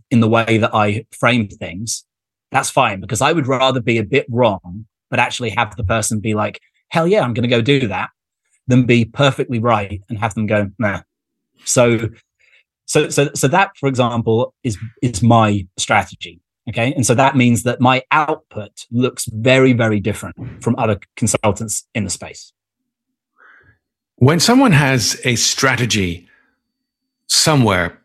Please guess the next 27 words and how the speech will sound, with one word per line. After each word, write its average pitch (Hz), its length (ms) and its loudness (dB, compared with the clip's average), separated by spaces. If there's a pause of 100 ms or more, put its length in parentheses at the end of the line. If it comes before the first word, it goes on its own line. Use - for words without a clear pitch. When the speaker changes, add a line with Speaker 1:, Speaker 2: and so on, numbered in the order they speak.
Speaker 2:
it's, - 580 -2 (120)
it's - 200 0
conceived, 117 840 0 (120)
um, 104 460 2
it's 113 300 -2
been 104 600 2
designed. 107 760 0
Where 143 500 0
does 190 120 4
it 147 80 0
live 131 460 2
and 117 220 2
who 113 200 2
uses 104 440 0
it? 85 160 -2
And 101 120 -8
I, 117 100 0
the 120 140 -2
reason 160 220 4
I'm 117 80 2
asking 117 380 0
this 90 160 0
is 101 80 -4
because 107 420 -2 (540)
to - 100 2
many 143 240 4
people, 107 580 0